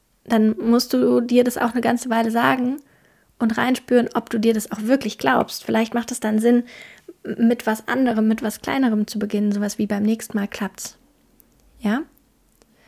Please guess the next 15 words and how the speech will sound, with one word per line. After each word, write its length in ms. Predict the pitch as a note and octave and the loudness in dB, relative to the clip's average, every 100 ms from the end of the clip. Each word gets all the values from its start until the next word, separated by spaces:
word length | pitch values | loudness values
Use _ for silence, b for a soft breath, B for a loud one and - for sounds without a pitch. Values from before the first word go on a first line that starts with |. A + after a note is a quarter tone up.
| b b b b | b b b b
Weil 500 | - G#3+ G3+ G3+ G#3 - _ _ _ - - _ _ | -4 0 2 2 0 -2 _ _ _ -20 -20 _ _
das 200 | A3+ A#3 | 0 0
ist, 280 | B3+ B3 - - _ | 0 -6 -10 -16 _
ähm, 240 | A3 G#3 G#3 | 0 2 2
also 200 | A3 G#3+ | 2 2
diese 220 | G#3+ G#3 | 2 0
Sätze, 440 | G#3 C#4 - E4+ D#4+ | 2 2 2 0 2
die 100 | B3 | 4
man 180 | A3+ | 2
sich 140 | A3 G3+ | 0 -2
so 80 | G#3+ | -2
selber 360 | A3 A3 G#3+ | 0 2 0
sagt 340 | A#3 C#4+ E4 B3+ | 0 0 0 0
oder, 280 | A3+ A3 A3 B B B B B _ B3 | 0 0 -4 B B B B B _ -4
ähm, 480 | G#3 G#3 G#3 G#3 | -2 0 0 -2